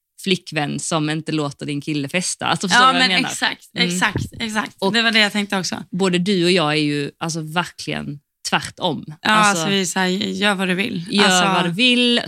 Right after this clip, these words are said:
Speaker 1: Tvärtom, typ så också, jag vet så här, när Andreas ska iväg så jag bara, "Gud, ja, men gud, ska du inte stanna längre eller ska du inte göra
Speaker 2: Mm.
Speaker 1: detta?" Eller så här.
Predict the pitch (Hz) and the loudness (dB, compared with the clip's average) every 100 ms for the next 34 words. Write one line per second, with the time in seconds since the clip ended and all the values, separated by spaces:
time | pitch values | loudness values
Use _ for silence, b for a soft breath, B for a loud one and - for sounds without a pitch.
0 | - 190 170 185 185 170 185 - 180 185 | -2 -2 -2 -6 -8 -6 -8 -4 -2 -2
1 | 180 165 165 170 170 151 - 175 175 156 | -2 -4 -2 0 0 0 -2 -2 -2 -2
2 | 165 156 160 - 269 196 180 185 214 - | -4 -6 -6 0 2 2 0 0 -2 0
3 | 202 208 220 202 208 175 151 160 160 165 | -2 -2 -2 -2 -2 0 0 0 0 -2
4 | - 180 190 180 170 170 190 170 160 151 | -2 -4 -4 0 2 2 2 0 0 2
5 | 151 151 156 190 147 110 | 2 0 -2 -2 -2 -2